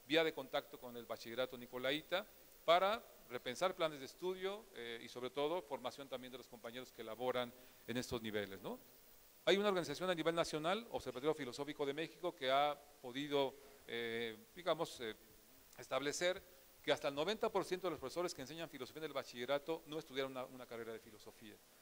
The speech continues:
Son personas que están en diferentes formaciones y que,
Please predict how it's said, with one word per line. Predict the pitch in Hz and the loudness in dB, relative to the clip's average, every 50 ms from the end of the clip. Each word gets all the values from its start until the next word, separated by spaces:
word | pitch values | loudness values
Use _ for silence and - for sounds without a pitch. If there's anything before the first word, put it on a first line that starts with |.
| - - - - | -20 -20 -18 -12
Son | - 131 131 | -8 -6 -2
personas | - 127 110 131 139 131 - | -2 -2 -2 -2 -6 -6 -6
que | - | -4
están | - 131 127 123 | -4 -4 -4 -4
en | 120 113 | -6 -10
diferentes | 101 - 123 120 131 135 - - 135 - | -8 -6 -6 -6 -6 -6 -6 -8 -6 -6
formaciones | - 135 127 139 139 - - 165 160 160 165 160 - 143 | -6 -8 -4 -4 -4 -2 -2 -2 -2 -2 -2 -4 -6 -8
y | 131 | -6
que, | - 147 151 160 | -2 0 0 0